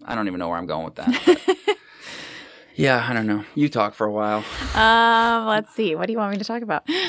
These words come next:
Speaker 1: Um, well, let's see. What have we not
Speaker 2: Yeah.
Speaker 1: covered? Where'd you, where'd you go to high school?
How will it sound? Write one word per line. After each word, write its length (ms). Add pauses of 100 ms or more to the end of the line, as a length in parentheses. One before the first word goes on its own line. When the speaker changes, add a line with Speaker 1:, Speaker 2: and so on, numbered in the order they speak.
(140)
Speaker 1:
Um, 460
well, 100
let's 120
see. 120
What 220
have 180
we 100
not 140
Speaker 2:
Yeah. 180
Speaker 1:
covered? 300
Where'd 220
you, 60
where'd 180
you 60
go 60
to 80
high 140
school? 340